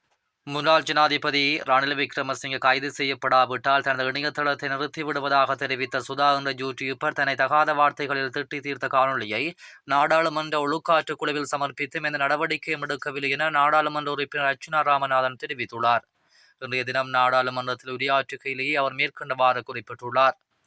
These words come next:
சுதா என்பவர் அண்மையில் பிரதமர் கரணியிடம் கைகுலுக்கி கதைக்கும் காணொளி இருக்கிறது. அத்தோடு அவர் ஜனாதிபதியுடன் நெருங்கி பழகியவர். அவர்தான் தேசிய மக்கள் சக்தியின் கொள்கை பரப்பு செயலாளர் போல் திரிகிறார்.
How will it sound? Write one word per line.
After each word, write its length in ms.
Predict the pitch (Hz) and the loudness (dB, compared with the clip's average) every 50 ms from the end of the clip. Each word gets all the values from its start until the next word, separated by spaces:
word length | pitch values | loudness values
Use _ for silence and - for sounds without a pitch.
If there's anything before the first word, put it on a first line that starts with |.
| - - - - - _ - | -20 -20 -20 -20 -20 _ -12
சுதா 240 | - 151 156 165 170 | -4 0 2 4 4
என்பவர் 420 | 165 160 156 160 156 151 156 156 160 | 4 2 2 0 0 2 4 4 4
அண்மையில் 420 | 147 147 147 151 151 151 147 139 | 4 4 2 0 0 0 -2 -2
பிரதமர் 380 | - 151 139 151 147 139 139 - | -4 -4 -4 -4 -4 -4 -2 0
கரணியிடம் 560 | 139 143 151 156 156 156 156 151 151 156 160 | 0 0 0 -2 -2 -2 0 0 0 0 2
கைகுலுக்கி 560 | - 151 147 151 147 160 160 160 147 - 151 | 2 2 2 0 -2 -4 -4 -4 -4 -6 -6
கதைக்கும் 480 | 139 151 147 147 143 - - 139 131 - | -4 -2 0 0 -2 -2 -4 -8 -2 2
காணொளி 360 | 151 147 156 165 156 143 135 | 4 4 4 4 0 0 -2
இருக்கிறது. 520 | 131 117 117 - - 123 123 120 127 127 123 - _ _ _ _ _ - - _ _ | -2 -2 -4 -4 -4 -4 -2 0 0 0 -2 -2 _ _ _ _ _ -20 -20 _ _
அத்தோடு 300 | - 131 127 - 131 131 127 | -2 -2 -2 -2 -2 -2 0
அவர் 180 | 127 127 123 | 0 -2 -2
ஜனாதிபதியுடன் 760 | 120 123 127 131 127 131 127 - 131 127 127 127 127 127 127 123 | -2 0 2 2 2 0 -2 -4 -4 -4 -4 -2 -2 -4 -2 -2
நெருங்கி 360 | 127 127 135 139 139 135 127 | -2 -2 -2 -2 -4 -6 -4
பழகியவர். 680 | - 131 131 131 127 - - 120 117 117 127 127 120 - _ _ - - - - _ _ - | -2 0 0 0 -2 -4 -6 -6 -2 0 0 0 0 -2 _ _ -20 -20 -20 -20 _ _ 0
அவர்தான் 400 | 127 127 131 123 131 127 131 117 | 0 0 2 2 2 2 2 2
தேசிய 340 | - 135 131 120 - - 139 | -2 -4 -4 -4 -4 -6 -6
மக்கள் 340 | 131 131 127 117 - 127 117 | -6 -6 -6 -4 -6 -6 -4
சக்தியின் 400 | - 127 120 - - 135 123 120 | -4 -4 -4 -4 -4 -6 -6 -6
கொள்கை 300 | - 135 135 131 - 143 | -6 -6 -6 -6 -6 -6
பரப்பு 300 | 131 131 131 131 - 131 | -4 -2 -2 -4 -4 -8
செயலாளர் 600 | 123 - 131 127 127 127 127 127 123 123 123 113 | -8 -6 -4 -4 0 2 4 4 4 4 2 -2
போல் 220 | - 127 123 120 - | -4 -8 -10 -10 -10
திரிகிறார். 500 | - 123 123 117 - 120 120 123 117 | -8 -8 -8 -6 -2 2 2 2 2